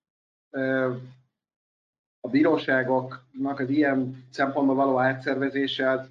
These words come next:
teljesen véletlenül, de egybeesik, vagy egybeesett, ö, a, a járvány kitörésével, és a,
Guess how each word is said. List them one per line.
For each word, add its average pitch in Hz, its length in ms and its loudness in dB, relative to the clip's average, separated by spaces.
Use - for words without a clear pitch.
teljesen 135 380 -2
véletlenül, 131 360 0
de 127 120 -2
egybeesik, 117 880 -4
vagy 117 160 -6
egybeesett, 113 720 -4
ö, 113 520 -4
a, 110 500 2
a 110 420 0
járvány 120 800 0
kitörésével, 123 920 0
és 120 160 -8
a, 110 220 -8